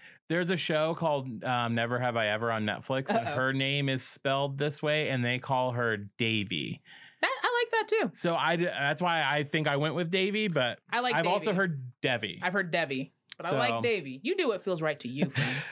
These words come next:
Speaker 1: Uh, <laughs> during these periods, the concept of Dharma was also introduced into new texts, and other religions, such as,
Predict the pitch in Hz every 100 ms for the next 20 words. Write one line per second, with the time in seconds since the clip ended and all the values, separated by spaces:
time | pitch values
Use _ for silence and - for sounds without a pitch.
0 | - 160 165 160 127 - - - - 170
1 | 151 214 131 131 110 - 175 196 220 214
2 | 190 147 - 170 165 151 139 143 143 143
3 | 156 143 120 127 120 135 135 127 113 117
4 | 131 127 131 131 113 123 110 110 113 117
5 | 113 - 120 123 131 123 113 113 117 117
6 | 113 - 113 - 113